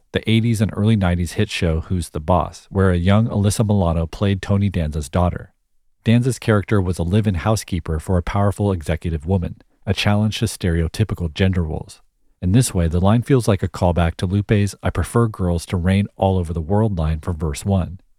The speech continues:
In other words, who's the boss if it isn't a woman? But the idea of a boss also alludes to video games, where it's very common to defeat a boss in order to advance to the next level or beat the game.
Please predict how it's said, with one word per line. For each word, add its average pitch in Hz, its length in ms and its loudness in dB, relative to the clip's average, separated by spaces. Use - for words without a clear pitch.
In 98 80 0
other 110 180 4
words, 80 360 -4
who's 113 260 0
the 117 100 0
boss 80 440 -2
if - 160 -2
it 95 100 -2
isn't 90 260 -2
a 80 40 -4
woman? 90 420 -2
But 92 140 -2
the 98 100 2
idea 110 340 4
of 92 80 0
a 90 80 0
boss 80 340 0
also 110 380 2
alludes 87 320 -2
to 90 100 -8
video 98 300 2
games, 78 460 -8
where 98 120 2
it's 90 120 0
very 107 240 2
common 95 380 0
to 90 60 -4
defeat 113 360 0
a 113 40 2
boss 85 320 0
in 90 100 -2
order 101 260 2
to 107 160 -2
advance 92 420 0
to 98 140 -4
the 87 80 -2
next 80 280 -4
level 101 360 2
or 98 80 0
beat 82 220 -4
the 87 60 -10
game. 90 400 -2